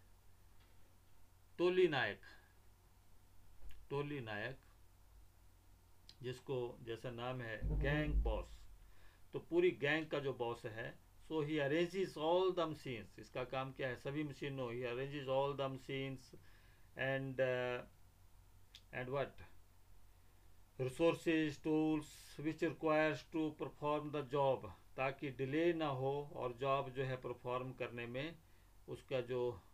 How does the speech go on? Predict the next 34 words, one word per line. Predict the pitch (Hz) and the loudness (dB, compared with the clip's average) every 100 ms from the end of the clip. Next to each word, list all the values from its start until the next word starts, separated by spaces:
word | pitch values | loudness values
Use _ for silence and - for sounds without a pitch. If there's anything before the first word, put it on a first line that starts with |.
| - - | -20 -12
भूमिका | 123 131 131 135 | -6 -6 -2 0
है | 120 120 | 0 -2
उसमें | 120 120 123 117 123 | -2 -6 -6 -4 -2
जो | 127 | -4
है | 117 117 | -4 -2
वो | 123 | -2
उसमें | 123 - 123 - | -4 -8 -12 -6
कम | 147 147 | -4 -2
लगे, | 131 107 110 | -2 -4 -6
तो | 110 123 | -6 -6
एक | 123 | -6
सारा | - 131 131 | -4 -2 -2
काम | 127 117 117 | -4 -6 -4
जो | 113 | -6
है | 113 117 | -4 -6
ये | 120 - - | -8 -10 -6
टोली | 127 131 | -4 -4
नायक | 117 104 98 | -6 -6 -6
का | - | -8
है। | 98 95 - - - - | -10 -10 -16 -20 -20 -14
संसाधनों | 120 - 123 131 131 | -10 -6 -4 -2 -6
की | - 127 | -4 -4
जो, | 117 117 | -4 -6
जो | 113 | -6
रिसोर्सेज | 123 - 131 131 143 117 | -8 -4 -6 -6 -10 -8
हैं | 120 | -8
उनको | 120 113 127 | -8 -8 -10
ठीक | - 156 156 | -6 -6 -6
व्यवस्थित | 131 123 110 110 - 120 - | -4 -4 -4 -8 -10 -12 -12
ढंग | 107 104 | -14 -10
से | 110 | -8
रहें। | 98 95 - - - - - 127 143 | -8 -10 -16 -20 -20 -20 -10 -2 0
And | 156 139 | 0 -2
नंबर | 147 151 151 | -2 0 -2